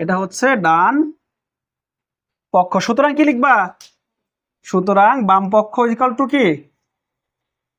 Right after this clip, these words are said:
বাম পক্ষ is equal to ডান পক্ষ। ডান পক্ষ কি লিখবা? প্রমাণ করতে বলছে, তাহলে প্রমাণিত লিখবা।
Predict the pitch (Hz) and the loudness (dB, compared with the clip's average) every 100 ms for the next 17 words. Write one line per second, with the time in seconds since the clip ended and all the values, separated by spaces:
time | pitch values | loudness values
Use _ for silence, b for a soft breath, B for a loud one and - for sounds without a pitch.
0 | _ _ 160 160 175 175 185 190 226 190 | _ _ -4 0 0 0 -2 0 -2 -2
1 | 196 190 190 233 175 156 160 156 180 - | -2 -2 -2 -2 0 0 0 -2 -6 -6
2 | - 226 - - _ _ _ _ _ _ | -2 -2 -2 -10 _ _ _ _ _ _
3 | _ _ _ _ _ _ _ _ _ _ | _ _ _ _ _ _ _ _ _ _
4 | _ _ _ _ _ _ _ _ _ _ | _ _ _ _ _ _ _ _ _ _
5 | _ _ _ 160 175 175 214 214 277 294 | _ _ _ -2 -2 0 -4 0 -2 0
6 | 285 240 247 202 247 285 294 294 269 262 | 0 2 0 2 0 -2 -2 -2 0 0
7 | 254 240 240 269 262 240 214 196 165 | 0 0 0 0 0 0 -2 -2 -2